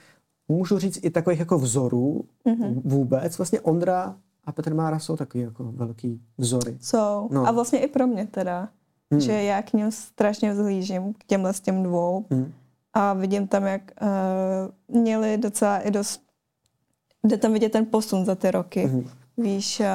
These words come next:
Speaker 2: co všechno mezi tím zvládli,
Speaker 1: Mhm.
Speaker 2: jaký věci dělají a
Speaker 1: Mhm.
Speaker 2: dělají to jako kvalitně a jsou jako zábavný, jsou vtipný, umí mluvit <clears throat> a ty lidi se pak na ně nabalí jako přirozeně, no.
Speaker 1: Mhm. Ehm,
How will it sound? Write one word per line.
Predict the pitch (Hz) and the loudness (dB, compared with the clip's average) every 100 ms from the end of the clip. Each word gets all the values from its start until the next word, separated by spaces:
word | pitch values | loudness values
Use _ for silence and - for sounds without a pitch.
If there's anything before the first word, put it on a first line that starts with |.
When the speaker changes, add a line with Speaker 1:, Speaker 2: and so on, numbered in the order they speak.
| 190 185 | 0 -2
Speaker 2:
co | - | -2
všechno | 196 202 208 208 | 0 0 2 2
mezi | 202 190 | 2 0
tím | 190 202 | 0 0
zvládli, | 202 196 185 190 185 185 185 | 2 2 2 0 0 0 0
Speaker 1:
Mhm. | 143 131 120 123 - - | 0 0 -2 -6 -14 0
Speaker 2:
jaký | 202 190 208 | 0 4 2
věci | 202 202 202 | 2 0 0
dělají | 190 202 196 190 190 135 | 2 2 2 2 0 0
a | |
Speaker 1:
Mhm. | 196 | 0
Speaker 2:
dělají | 202 202 | 2 2
to | 202 | 2
jako | 208 202 | 0 0
kvalitně | 196 196 196 196 202 196 190 | 0 0 0 0 0 0 -2
a | 202 | -2
jsou | 220 | 0
jako | 202 208 | 0 0
zábavný, | 190 185 214 208 214 214 214 | 0 2 2 2 2 2 0
jsou | 220 190 | 0 0
vtipný, | 185 - 190 220 220 220 | 0 -2 2 2 2 2
umí | 190 185 | 0 0
mluvit | 185 202 233 214 220 - _ _ _ _ _ _ - | 0 2 2 0 -2 -12 _ _ _ _ _ _ -2
<clears throat> | 208 226 - _ - | 0 -2 -6 _ -2
a | 202 196 190 185 190 _ _ _ _ | 0 0 0 -2 -4 _ _ _ _
ty | - | 2
lidi | 208 196 | 2 4
se | 214 | 0
pak | 220 202 | 0 2
na | 196 | 2
ně | 196 | 0
nabalí | 196 196 202 196 | 0 2 2 2
jako | 196 196 | 0 0
přirozeně, | 190 214 202 202 175 165 131 | 0 0 2 0 0 0 0
no. | |
Speaker 1:
Mhm. | 120 - - _ _ _ _ _ _ _ _ _ _ | -4 -6 -18 _ _ _ _ _ _ _ _ _ _
Ehm, | 123 117 110 107 107 107 107 | -4 -2 -4 -4 -6 -12 -14